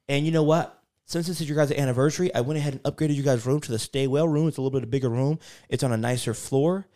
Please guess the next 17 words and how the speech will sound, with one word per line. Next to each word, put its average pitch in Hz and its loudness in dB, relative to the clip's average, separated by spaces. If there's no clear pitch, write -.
Um, 110 0
there's, 127 -6
like, 117 -4
aromatherapy, 127 -2
essential - -6
oils 127 0
going 123 -6
through - -12
the 117 -8
hallways. 131 -2
It's - -16
a - -8
nicer 123 -6
floor. 135 -4
There's 113 -2
a, 101 -2
a, - -4